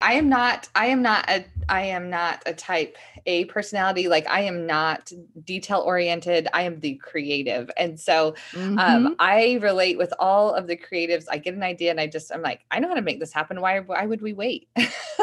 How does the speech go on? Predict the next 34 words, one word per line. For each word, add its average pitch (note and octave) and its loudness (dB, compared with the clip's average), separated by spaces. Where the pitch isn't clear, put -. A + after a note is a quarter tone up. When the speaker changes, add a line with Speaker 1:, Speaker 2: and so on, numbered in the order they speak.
Speaker 2:
Right. F4+ 6
Speaker 1:
But, C4+ 6
<laughs> - 0
so G4+ 6
Speaker 2:
But A4 6
Speaker 1:
I C#4+ 4
feel E4 -2
ya. G3 0
But G3+ 4
there F#3+ 0
needs B3 4
to - 0
be A3+ -4
a - -2
Speaker 2:
But A#3 2
Speaker 1:
little F4 0
bit F#4 -4
of D#4 -6
strategy A#3 -2
behind G3+ -8
it E3+ -8
because F#3 -10
I've F#3+ 0
learned B3 -2
that F#3+ -6
if F#3 -8
you G#3 -8
even C4+ -2
pause G#3 -2
for F3 -2
an F#3 -4
hour C#3+ -4
<laughs> D4+ 2
Speaker 2:
Yeah. B3+ 2